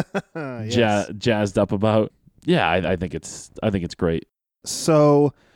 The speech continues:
Speaker 1: who would be your pick, A J Styles or John Cena?
Speaker 2: I think A J Styles is gonna keep
Speaker 1: You think
Speaker 2: the
Speaker 1: he's keeping it?
Speaker 2: Yeah, I think he's gonna keep the championship here.
Speaker 1: Now, where do you see this go? Do you, so you would see this,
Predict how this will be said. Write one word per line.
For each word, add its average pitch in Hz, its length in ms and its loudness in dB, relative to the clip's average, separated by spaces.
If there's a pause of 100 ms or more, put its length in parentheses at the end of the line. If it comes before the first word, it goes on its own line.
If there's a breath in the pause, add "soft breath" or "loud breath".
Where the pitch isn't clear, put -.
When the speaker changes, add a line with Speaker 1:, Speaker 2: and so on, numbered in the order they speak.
(140)
Speaker 1:
who 254 140 4
would 254 140 2
be 220 120 4
your 214 180 4
pick, - 720 -4 (160)
A 143 100 2
J 180 180 0
Styles 147 760 2 (500 soft breath)
or 135 320 4
John 123 580 -2
Cena? 117 540 -4 (140)
Speaker 2:
I 160 100 4
think 151 160 2
A 110 100 2
J 101 160 2
Styles 80 440 -4
is 85 80 -10
gonna 82 180 -8
keep - 280 -8 (220)
Speaker 1:
You 123 100 -6
think 135 180 -2
Speaker 2:
the 139 60 2
Speaker 1:
he's 131 120 0
keeping 151 240 0
it? 226 160 -2 (140)
Speaker 2:
Yeah, 104 280 0
I 120 80 -4
think 131 160 -4
he's 98 120 -8
gonna 92 120 -6
keep - 200 -10
the - 60 -16
championship 80 560 -16
here. 80 300 -14 (300)
Speaker 1:
Now, 156 100 2
where 175 140 4
do 190 80 0
you 190 60 2
see 180 400 2
this 160 180 0
go? 151 140 0
Do 131 120 -6
you, 135 40 -4
so 143 340 4
you 139 220 0
would 139 140 2
see 151 180 2
this, 143 400 0